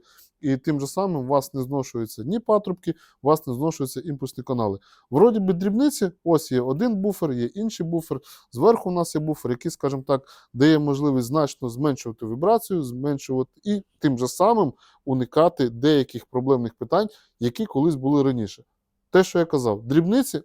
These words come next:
але приємно. Е, що стосується повітряного фільтра, адже ми про нього говорили, що він класний,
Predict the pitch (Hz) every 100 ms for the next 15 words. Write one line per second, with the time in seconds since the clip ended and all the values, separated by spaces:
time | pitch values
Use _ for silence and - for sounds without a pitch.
0 | _ 147 180 160 - 147 131 104 101 _
1 | - - _ 127 135 135 123 - _ _
2 | - 208 214 208 - 202 185 165 175 170
3 | 165 165 - 254 175 127 139 143 160 147
4 | 147 135 120 117 131 156 220 254 151 -
5 | 131 110 - 185 - 165